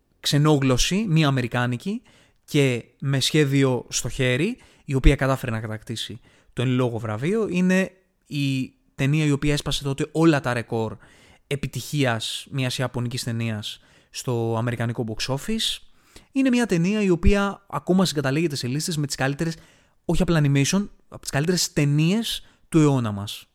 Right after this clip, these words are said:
Το Spirited Away είναι μία από αυτές τις ταινίες του Μιγιαζάκη που συγκεντρώνει όλα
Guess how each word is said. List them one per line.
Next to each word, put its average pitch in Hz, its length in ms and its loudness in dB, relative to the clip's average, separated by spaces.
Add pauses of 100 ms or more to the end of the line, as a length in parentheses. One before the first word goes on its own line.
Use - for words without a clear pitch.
(840)
Το - 200 -4
Spirited 202 280 2
Away 170 400 2
είναι 185 460 0
μία 175 260 0
από 185 80 -2
αυτές 175 180 -4
τις - 80 -4
ταινίες 160 220 -2
του 156 100 -2
Μιγιαζάκη 139 600 -4
που 156 320 -10
συγκεντρώνει 156 580 -2 (100)
όλα 160 480 2